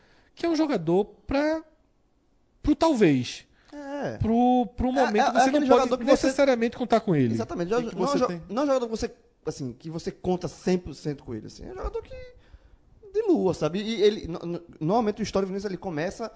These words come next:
Speaker 2: muito bem, chama, dá, dá aquela, aquela, aquele, aquele, aquela chama que você
Speaker 1: Um bom finalizador,
Speaker 2: um bom,
Speaker 1: né?
Speaker 2: aí depois, só que depois ele vai, vai apagando, vai apagando, vai apagando,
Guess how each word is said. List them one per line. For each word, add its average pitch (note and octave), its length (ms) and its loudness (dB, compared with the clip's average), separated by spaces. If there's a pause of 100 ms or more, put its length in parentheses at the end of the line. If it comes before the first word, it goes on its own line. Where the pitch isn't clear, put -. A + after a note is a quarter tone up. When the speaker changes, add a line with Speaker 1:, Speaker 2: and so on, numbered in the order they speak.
(200)
Speaker 2:
muito E3+ 240 -10
bem, D#3 140 -6
chama, F#3+ 260 -6
dá, D#3 160 -8
dá D#3 140 -6
aquela, F3 440 -2
aquela, D3+ 340 -8
aquele, C#3 360 -10
aquele, C#3 320 -12
aquela D3+ 240 -4
chama D#3 200 -6
que - 60 -14
você D#3 260 -4
Speaker 1:
Um F3 40 -2
bom D#3+ 180 0
finalizador, D#3 580 4
Speaker 2:
um G3+ 60 6
bom, F#3 40 0
Speaker 1:
né? F#3+ 100 0
Speaker 2:
aí F#3 80 2
depois, A#3+ 400 2
só B3 140 -4
que C4 60 -14
depois C4 280 0
ele D#4+ 120 0
vai, B3 240 0 (340)
vai D#3 320 -6
apagando, G3+ 440 -4
vai E3 80 -2
apagando, E3+ 340 -6
vai F3+ 80 -6
apagando, F#3+ 420 -8